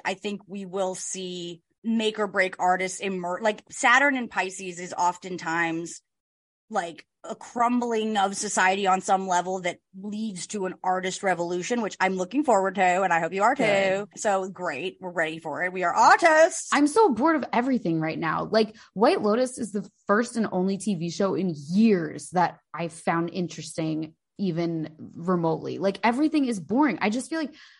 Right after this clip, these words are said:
Speaker 2: not that I'm even, like, some genius, I feel like everything's being made by people that are dumber than me. And I can, like, see the holes in it. Do you know what I mean?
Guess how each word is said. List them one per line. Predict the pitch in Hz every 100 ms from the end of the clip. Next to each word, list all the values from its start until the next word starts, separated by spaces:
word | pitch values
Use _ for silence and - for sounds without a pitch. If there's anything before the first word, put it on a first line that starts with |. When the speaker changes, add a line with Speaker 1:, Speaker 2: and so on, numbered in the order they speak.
| _
Speaker 2:
not | 202 262
that | 359
I'm | 339 285
even, | 269 240 208 180 - -
like, | 190 180 156
some | - 196 190 170 160
genius, | - 202 247 294 302
I | -
feel | 226 294
like | 320 311
everything's | 269 254 262 269 202
being | 226 220
made | 196 220
by | 190 175
people | 185 185
that | 175
are | 160
dumber | 151 151 156
than | 156 -
me. | - -
And | - 190
I |
can, | 180 202
like, | 190 185
see | - 214
the | 190
holes | 165 160 156 156
in | 156
it. | -
Do | -
you | 233
know | 294
what | 330
I | 339
mean? | 247 254 269